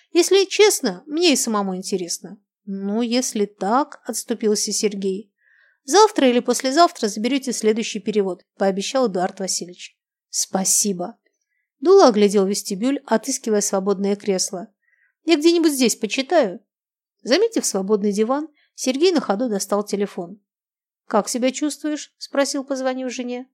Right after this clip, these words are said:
«Хорошо», ответила Полина. «Очень хорошо. И рада, что сижу дома». «Сообщила на работу?» «Да, сказала, что на больничном. По-моему, мне не поверили. А тебя это не должно волновать».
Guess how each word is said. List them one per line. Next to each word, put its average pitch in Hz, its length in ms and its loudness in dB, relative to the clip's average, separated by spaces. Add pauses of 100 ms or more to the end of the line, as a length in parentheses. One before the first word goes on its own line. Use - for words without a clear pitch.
(340)
«Хорошо», 392 640 2
ответила 262 460 -2
Полина. 233 540 0 (280)
«Очень 269 360 2
хорошо. 208 600 -2
И 254 120 2
рада, 381 220 2
что - 180 -6
сижу 226 300 -4
дома». 180 380 -8 (680)
«Сообщила 339 640 0
на 370 100 2
работу?» 190 420 0 (640)
«Да, 220 380 4
сказала, 269 400 4
что 262 180 0
на 254 120 2
больничном. 202 680 0 (180)
По-моему, 370 380 2
мне 214 200 0
не 202 120 0
поверили. 185 720 -2 (280)
А 381 80 2
тебя 196 280 2
это 180 160 -2
не 180 100 -4
должно 185 400 0
волновать». 180 600 -6